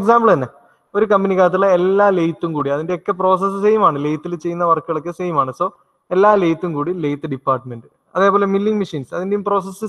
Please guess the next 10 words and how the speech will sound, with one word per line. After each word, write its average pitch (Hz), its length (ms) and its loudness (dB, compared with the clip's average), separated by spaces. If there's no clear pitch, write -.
same 226 260 0
ആണ്. 127 140 0
അപ്പൊ 196 200 -10
similar 247 340 -2
process 185 400 -2
ഉള്ള 170 180 -2
എല്ലാ 165 240 0
എലമെന്റുകളെയും 156 600 -6
club 143 300 -8
ചെയ്ത്, 143 140 -4